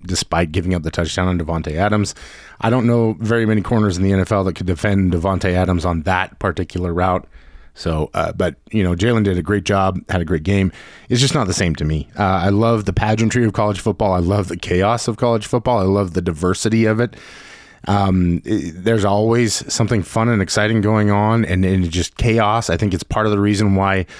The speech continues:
so many college football writers gravitate towards F one, uh, towards just drama series and everything like that. And I think it's one, yeah, one part about it that really makes it fun for me is recruiting. Uh, that's the one good thing,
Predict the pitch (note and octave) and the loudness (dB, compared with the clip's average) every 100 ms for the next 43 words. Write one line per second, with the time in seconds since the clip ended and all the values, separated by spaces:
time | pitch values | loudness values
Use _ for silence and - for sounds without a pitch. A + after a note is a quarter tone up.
0 | - - - A2 G#2 F#2+ E2 G#2 G#2 - | -20 -8 -2 0 2 0 -2 -2 -2 -2
1 | G#2+ G#2 G2 G2 G2 G2 F2 F2+ F#2+ F#2+ | -4 0 0 2 2 2 0 0 0 0
2 | G2+ F2 F2+ E2 F2 F2+ - F2 G2 G2+ | -2 0 -2 0 -2 -4 -2 0 2 2
3 | G2+ - - - - - F2+ E2+ D2 - | 0 -4 -14 -20 -8 0 0 0 -2 -2
4 | F#2+ F#2 D#2 D2 F2+ - G2+ G2+ G#2 G2+ | -2 -2 -4 -6 -6 -2 0 2 2 0
5 | G#2 G#2 F2+ F2 F2 E2 E2+ D2+ G2+ G2+ | 0 0 0 0 -2 -2 -4 -2 0 0
6 | - - - - - - A2+ A#2+ A#2+ B2 | -2 -8 -20 -20 -20 -4 0 2 2 0
7 | A#2 G#2 A2+ C#3 C3+ B2 - B2 A#2 A2 | -2 0 2 2 2 0 0 -2 0 -2
8 | B2 A2+ D3 A2+ F2+ G#2 A2+ F#2+ G2 - | -2 0 0 -2 -2 -2 0 -2 -4 -10
9 | _ _ - G#2+ G#2 A2 A2 G#2+ G2 G#2 | _ _ -2 0 2 2 2 2 0 0
10 | G#2+ G2+ F2 - G#2 G2 G#2+ C3+ G2 E2+ | 0 -2 -4 -4 -2 0 2 2 0 -2
11 | F#2 - A#2+ A#2+ G2 G2+ - _ G2+ G#2 | -6 0 0 2 0 -2 -6 _ -2 0
12 | G#2+ A#2+ - G#2 G2+ B2+ C#3+ C3 C3 B2+ | 0 -2 -2 -2 0 0 0 0 0 -2
13 | G#2 C3 C3 A2+ | -2 0 2 0